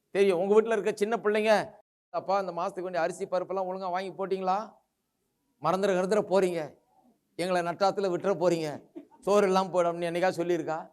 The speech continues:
கிடையாது. நம்ம தான் ஒண்ணாம் தேதி ஆனோம்னா அதை ஞாபகம் வச்சிருந்து, இதுங்கெல்லாம் எவ்வளவு சாப்பிடுன்னு தெரியும் நமக்கு, எல்லாம் கணக்கு போட்டு ஏற்கனவே அது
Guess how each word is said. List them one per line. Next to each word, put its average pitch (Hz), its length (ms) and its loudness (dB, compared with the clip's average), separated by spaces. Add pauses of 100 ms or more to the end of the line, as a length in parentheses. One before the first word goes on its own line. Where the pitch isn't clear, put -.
கிடையாது. 165 560 0 (500)
நம்ம 175 480 0
தான் 240 180 8
ஒண்ணாம் 208 280 4
தேதி 196 200 6
ஆனோம்னா 180 300 0
அதை 175 260 2
ஞாபகம் 170 440 0
வச்சிருந்து, 151 560 0 (920)
இதுங்கெல்லாம் 170 380 2
எவ்வளவு 185 300 6
சாப்பிடுன்னு 180 460 2
தெரியும் 160 300 0
நமக்கு, 139 420 -6
எல்லாம் 147 220 -6
கணக்கு 156 360 -2
போட்டு 143 300 0
ஏற்கனவே 170 680 2 (1040)
அது 160 320 4